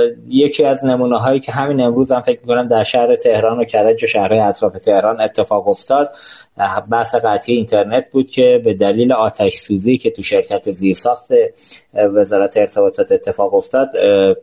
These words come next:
دیدیم که چند ساعت اینترنت تعداد زیادی از مشتریان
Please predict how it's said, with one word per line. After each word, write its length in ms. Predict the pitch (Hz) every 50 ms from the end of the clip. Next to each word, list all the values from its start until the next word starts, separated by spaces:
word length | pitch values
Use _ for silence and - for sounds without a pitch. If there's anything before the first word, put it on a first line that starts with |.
| - 95 95
دیدیم 300 | 104 123 123 127 120 120
که 200 | - 127 123 123
چند 280 | 120 - 120 107 104
ساعت 380 | 104 - 107 107 113 113 - 143
اینترنت 480 | 127 113 - 107 101 110 113 113 - 127
تعداد 500 | 117 - 113 104 98 110 113 226 127 120
زیادی 460 | 110 - - 113 120 123 127 135 131
از 180 | 117 113 -
مشتریان 540 | 110 104 - - - 104 98 101 110 117 123